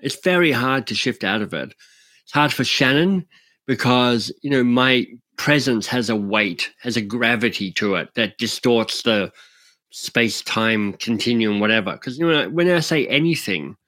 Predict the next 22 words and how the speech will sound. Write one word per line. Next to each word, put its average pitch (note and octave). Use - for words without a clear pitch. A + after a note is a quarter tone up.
it A2
was G#2+
like, G2
"Oh, G#2+
somebody B2+
write A2
that G2+
down. G#2+
Michael G#2
said G2
it. -
He's A2
the C3+
guy A#2
who A#2
wrote A2
the A#2+
coaching B2+
habit. A2
He's D3+
the D3+
founder. C#3